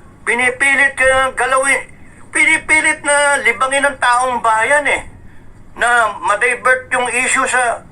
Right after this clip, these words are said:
sa mga talagang issue eh. Hanggang ngayon, wala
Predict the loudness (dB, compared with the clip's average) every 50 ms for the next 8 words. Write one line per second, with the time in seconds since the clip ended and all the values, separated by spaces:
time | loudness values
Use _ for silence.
0 | -20 -20 -20 -20 -12 -6 -4 -2 0 2 2 0 0 0 0 0 0 0 0 0
1 | -2 0 0 0 0 0 0 -2 -2 0 -2 -2 -4 -8 -16 -20 -20 -18 -18 -18
2 | -18 -18 -18 -18 -18 -16 -18 -18 -18 -18 -18 -18 -18 -20 -16 -6 -4 -2 -2 0
3 | 0 0 2 0 0 0 0 2 2